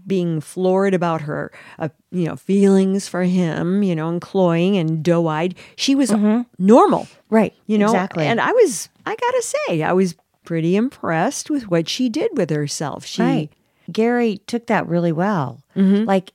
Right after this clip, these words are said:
Speaker 2: his head was turning, "Okay, okay, this is cool." And I think they got to know each other better. I think they talked about a lot of things because he seemed happy from that point on.
Speaker 1: Mm-hmm.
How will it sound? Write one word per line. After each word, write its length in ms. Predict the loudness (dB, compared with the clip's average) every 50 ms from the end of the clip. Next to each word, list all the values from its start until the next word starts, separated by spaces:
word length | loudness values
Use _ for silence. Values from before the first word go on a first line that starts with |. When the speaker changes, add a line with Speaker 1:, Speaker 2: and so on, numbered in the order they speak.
| _ _ _ _
Speaker 2:
his 300 | -16 -12 -10 -8 -6 -4
head 220 | -2 -2 -2 -2
was 180 | -4 -8 -8 -8
turning, 500 | -8 -8 -6 -4 -4 -4 -4 -6 -8 -10 _ _ -10
"Okay, 640 | -10 -8 -6 -6 -4 -4 -4 -4 -4 -6 -8 -10 _ _ _ _ _ _ _ _ _ _ _ _
okay, 380 | -10 -10 -6 -4 -4 -2 -2 -4
this 220 | -4 -6 -8 -8 -10
is 100 | -12 -12
cool." 520 | -8 -4 -2 0 0 0 0 -2 -6 -8 _ _ _ _ _ _ _ _ _ _ -6
And 520 | -2 0 0 0 0 0 0 0 -2 -4 -6 -8 _ _ _ _ _ _ -10 -4
I 120 | -2 -2 -2
think 300 | -2 0 0 0 0 0
they 140 | 0 -2 -2
got 260 | 0 0 0 0 0
to 100 | -2 -2
know 400 | 0 0 2 2 2 2 0 0
each 160 | -2 -4 -4
other 220 | -4 -4 -4 -6 -6
better. 320 | -6 -6 -6 -6 -6 -6
I 100 | -6 -8
think 220 | -8 -8 -10 -8 -8
they 80 | -8
talked 280 | -8 -8 -8 -10 -8 -6
about 180 | -6 -4 -4 -6
a 40 | -6
lot 180 | -6 -6 -6 -8
of 60 | -8
things 400 | -6 -6 -6 -4 -6 -8 -10 -14 _ _ _ _ _ _ _ _ _ _ _ _ _
because 460 | -8 -6 -4 -2 -2 -2 -2 -2 -4
he 160 | -6 -6 -6
seemed 400 | -6 -6 -8 -6 -4 -4 -4 -4
happy 560 | -4 -6 -6 -6 -6 -6 -4 -2 -2 -2 -2 -4
from 220 | -6 -6 -6 -4
that 200 | -4 -4 -6 -8
point 300 | -8 -6 -4 -4 -4 -4
on. 80 | -4 -4
Speaker 1:
Mm-hmm. 540 | -2 0 0 2 4 6 6 8 8 8